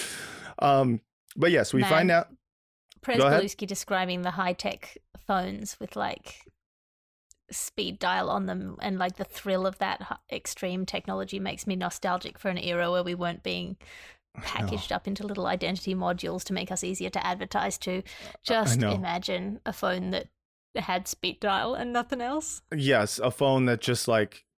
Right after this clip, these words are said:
Speaker 1: "Here's a list of my friends. I now don't have to dial their numbers no more. That's all I need. I'm, you know, uh, are you gonna, um,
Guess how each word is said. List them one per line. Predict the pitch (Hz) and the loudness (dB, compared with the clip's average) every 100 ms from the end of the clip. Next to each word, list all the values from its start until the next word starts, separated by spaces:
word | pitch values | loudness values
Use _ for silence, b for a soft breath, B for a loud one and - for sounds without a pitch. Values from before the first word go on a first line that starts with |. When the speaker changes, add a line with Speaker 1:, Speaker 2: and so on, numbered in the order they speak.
| _ | _
Speaker 1:
"Here's | - 196 240 - | 2 4 4 4
a | 180 147 | 4 6
list | 139 190 - 190 | 6 4 4 4
of | 143 | 6
my | 143 131 | 6 4
friends. | - - 175 190 175 113 95 - - _ - B B B B B - | 2 2 4 6 4 4 0 -6 -20 _ -20 B B B B B 0
I | 180 | 4
now | 180 202 | 6 6
don't | 240 208 | 6 6
have | 196 196 | 6 4
to | 233 170 | 4 4
dial | 175 196 202 | 4 6 6
their | 185 | 6
numbers | 185 202 294 220 143 | 6 6 6 6 6
no | 135 127 | 4 4
more. | 120 113 101 95 - | 4 4 2 -2 2
That's | 185 190 | 2 4
all | 143 104 | 4 6
I | 98 101 | 6 4
need. | 104 107 110 107 - _ - | 2 0 0 -2 -6 _ -6
I'm, | - 202 220 196 208 | 2 4 4 2 2
you | 214 | 4
know, | 214 196 185 165 - - - - - - | 6 6 4 2 -6 -8 -6 -10 -12 -14
uh, | - - - 196 170 b b b - | -12 -10 -2 -2 -2 b b b 0
are | 208 | 2
you | 247 311 | 4 6
gonna, | 277 254 226 208 | 6 6 6 6
um, | 185 170 151 127 | 6 4 4 2